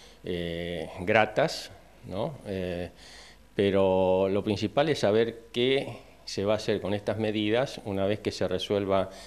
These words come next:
el tema principal de la crisis, que es la deuda, ¿no? Cuando se habla del día ciento ochenta y uno, quiere decir, bueno, van a seguir con los congelamientos, van a seguir con las intervenciones, intervención de los entes reguladores, intervención en, en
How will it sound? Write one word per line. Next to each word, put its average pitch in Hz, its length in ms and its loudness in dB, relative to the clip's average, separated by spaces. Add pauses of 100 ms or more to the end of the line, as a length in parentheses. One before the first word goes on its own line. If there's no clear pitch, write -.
(400)
el 90 540 -4
tema 107 500 2
principal 107 500 0
de 98 60 2
la 92 160 -2
crisis, 107 320 -4
que 87 140 -6
es 87 60 -6
la 90 140 -2
deuda, 85 420 0
¿no? 113 220 -6 (320)
Cuando 85 220 -10
se - 100 -6
habla 95 160 -2
del 95 160 0
día 104 300 2
ciento 107 360 -2
ochenta 107 440 2
y 123 80 4
uno, 127 240 4
quiere 92 220 0
decir, 92 240 -2
bueno, 95 320 0 (500)
van 98 200 2
a 98 80 4
seguir 98 300 -2
con 87 160 -2
los 85 80 -6
congelamientos, 90 1120 -2 (200)
van 95 180 -2
a 95 60 -2
seguir 98 220 -4
con 95 120 -2
las 87 160 -10
intervenciones, 90 960 -4
intervención 87 460 -6
de 87 80 -6
los 80 100 -10
entes 90 260 -8
reguladores, 98 720 0 (440)
intervención 110 840 2
en, 110 240 -2
en 101 360 -2